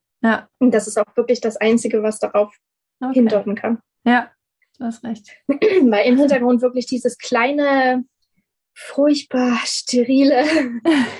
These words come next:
Speaker 2: Medizinschränkchen,
Speaker 1: Ja.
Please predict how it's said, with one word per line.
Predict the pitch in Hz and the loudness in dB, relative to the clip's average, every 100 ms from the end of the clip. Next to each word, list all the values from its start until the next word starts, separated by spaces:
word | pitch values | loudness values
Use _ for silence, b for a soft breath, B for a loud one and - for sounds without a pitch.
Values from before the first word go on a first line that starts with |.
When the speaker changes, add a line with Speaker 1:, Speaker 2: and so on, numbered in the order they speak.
| - - | -16 -6
Speaker 2:
Medizinschränkchen, | 240 240 233 - - 339 359 359 - 214 214 214 247 247 277 b b | -4 -4 -6 -10 -4 0 0 -4 -2 0 0 -2 -2 -2 -4 b b
Speaker 1:
Ja. | 302 349 359 | 0 2 0